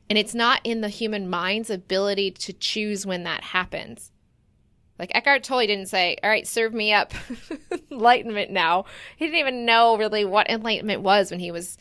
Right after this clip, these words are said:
miserable. Or, uh, Byron Katie was so miserable she didn't feel like she could live on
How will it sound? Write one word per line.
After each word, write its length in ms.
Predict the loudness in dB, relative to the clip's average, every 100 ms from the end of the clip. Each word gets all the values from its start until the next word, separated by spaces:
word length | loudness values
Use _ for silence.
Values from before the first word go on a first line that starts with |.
| -20 -20 -20 _ _ _
miserable. 560 | -4 -2 -2 -4 -4 -6
Or, 240 | -4 -2 -2
uh, 280 | -2 -4
Byron 420 | -4 2 2 0 -4
Katie 320 | -6 -4 -6
was 100 | -4
so 120 | -4
miserable 340 | -4 -4 -6
she 160 | -6 -8
didn't 200 | -8 -8
feel 120 | -6
like 100 | -6
she 140 | -8 -10
could 160 | -6
live 320 | -6 -8 -14 _ _ _ _ -8
on 280 | -8 -8